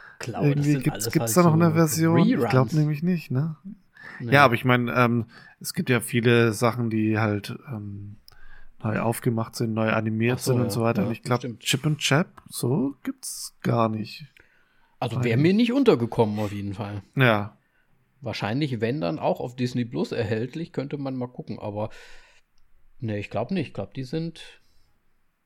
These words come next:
Speaker 1: erstmal durch.
Speaker 2: Gut.
Speaker 1: Was denkst du so insgesamt so,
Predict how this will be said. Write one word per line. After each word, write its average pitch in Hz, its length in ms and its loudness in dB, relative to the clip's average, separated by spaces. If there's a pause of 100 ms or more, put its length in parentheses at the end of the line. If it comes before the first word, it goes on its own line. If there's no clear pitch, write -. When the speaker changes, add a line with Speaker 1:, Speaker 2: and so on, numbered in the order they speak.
(140)
Speaker 1:
erstmal 135 320 -8
durch. 107 320 -8 (1200)
Speaker 2:
Gut. 123 280 -10 (2500)
Speaker 1:
Was 127 140 -6
denkst 208 260 -2
du 285 80 -8
so 226 140 -4
insgesamt 165 640 -4
so, 147 420 -6